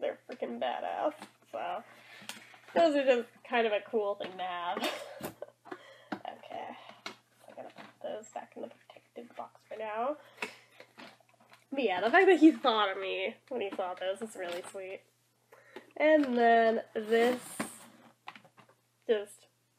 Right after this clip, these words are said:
makes me very happy to have it new and in box, because while, um, the robbers did not get Mud John,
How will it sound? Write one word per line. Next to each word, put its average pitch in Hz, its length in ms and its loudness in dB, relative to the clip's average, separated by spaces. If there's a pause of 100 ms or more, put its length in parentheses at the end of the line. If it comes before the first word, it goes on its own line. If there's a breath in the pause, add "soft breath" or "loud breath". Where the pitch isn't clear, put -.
(220)
makes - 340 -6
me 208 160 0
very 175 340 -6
happy 190 560 -6 (260)
to 233 60 -18
have 226 320 -8
it - 140 -6
new 254 680 4 (380)
and 302 220 0
in 285 340 0
box, 190 640 -8 (280 soft breath)
because 262 400 0
while, 240 520 4
um, 196 400 -4 (680)
the 208 80 -4
robbers 233 560 2
did 214 180 -4
not 202 760 -2
get 208 240 -6
Mud 185 200 -8 (100)
John, 240 640 2